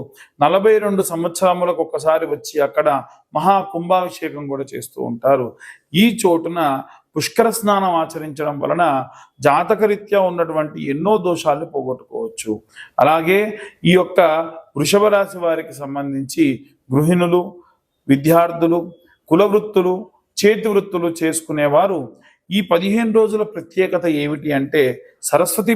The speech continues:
పుష్కరాలు అయిపోయిన వెంటనే వైశాఖ అమావాస్య నాడు మనకి శని జయంతి జరుగుతూ ఉంది. ఈ వైశాఖ అమావాస్య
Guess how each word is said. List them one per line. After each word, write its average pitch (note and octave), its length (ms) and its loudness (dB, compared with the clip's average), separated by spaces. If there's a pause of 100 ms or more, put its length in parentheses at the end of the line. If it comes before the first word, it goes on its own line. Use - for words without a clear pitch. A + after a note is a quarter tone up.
పుష్కరాలు G3+ 500 2
అయిపోయిన F#3+ 380 -6
వెంటనే E3+ 320 -6 (120)
వైశాఖ F3 440 0 (180)
అమావాస్య G3 600 0
నాడు F#3 240 0 (400)
మనకి F3 360 0 (460)
శని G3 320 2
జయంతి F#3 360 2 (100)
జరుగుతూ D3 340 -4 (120)
ఉంది. B2+ 200 -6 (480)
ఈ D#3 40 4 (120)
వైశాఖ G3 500 2 (220)
అమావాస్య F#3+ 560 -2